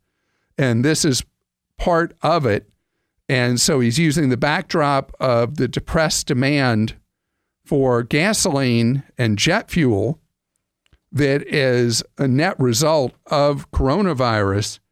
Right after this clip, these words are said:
as a way to try to drive a dagger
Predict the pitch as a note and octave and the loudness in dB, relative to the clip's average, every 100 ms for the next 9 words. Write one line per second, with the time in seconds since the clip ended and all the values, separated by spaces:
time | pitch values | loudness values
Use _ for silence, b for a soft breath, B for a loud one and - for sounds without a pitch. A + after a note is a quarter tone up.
0 | _ _ _ _ _ D3+ E3+ F#3+ F3 D3+ | _ _ _ _ _ -2 0 0 0 0
1 | D#3 D#3 D3 - D3 E3 D3+ C#3+ B2+ C3 | 2 2 0 -2 -4 -2 0 0 -2 -2
2 | D3+ C#3 C#3 B2 G2+ C#3 D3 F3+ E3 A#2 | -2 0 0 -2 -2 -2 0 0 0 -2
3 | A2 | -2